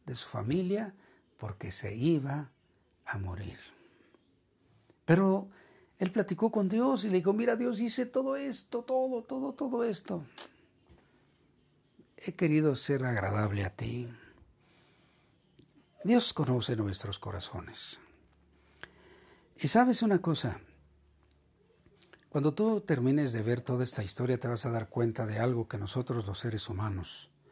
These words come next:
pues, somos capaces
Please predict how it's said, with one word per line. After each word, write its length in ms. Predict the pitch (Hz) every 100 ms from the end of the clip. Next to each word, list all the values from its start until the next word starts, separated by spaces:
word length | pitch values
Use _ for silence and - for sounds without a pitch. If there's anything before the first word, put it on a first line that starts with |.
| _ _ - _ _ _ _ - -
pues, 640 | 110 92 - - - - - _ _ _ _ _ _ -
somos 720 | - 135 123 113 - - -
capaces 800 | - 101 - 117 - 117 - -